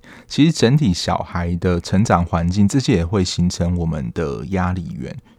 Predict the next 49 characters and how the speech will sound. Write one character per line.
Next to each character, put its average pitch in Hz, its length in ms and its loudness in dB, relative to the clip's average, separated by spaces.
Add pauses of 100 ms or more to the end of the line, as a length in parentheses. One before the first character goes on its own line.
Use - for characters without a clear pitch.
(120)
还 127 120 0
有 131 100 8
不 - 100 2
知 - 20 8
道 120 120 8
大 120 240 6
家 120 200 4
有 87 160 -2
没 95 140 4
有 127 240 4
感 - 260 -4
啦， 67 360 -4
也 92 160 -2
是 123 160 2
一 110 80 4
个 98 140 4
议 98 200 0
题， - 300 -8
就 98 120 -2
是 95 280 0
M 110 240 4
型 92 320 -2
化 98 260 2
的 87 240 -4
经 101 300 2
济 95 240 0
环 - 320 -6
境， - 200 -6 (300)
就 214 140 0
是 202 80 6
有 87 180 4
钱 - 260 0
人 95 240 6
的 90 120 4
人 90 180 4
越 123 200 6
有 87 140 2
钱， - 240 -6
但 113 140 2
是 131 100 4
越 120 220 4
贫 87 240 2
穷 90 160 2
人 87 80 2
就 95 100 -2
是 101 140 0
越 110 220 4
贫 - 260 -8
穷， - 240 -8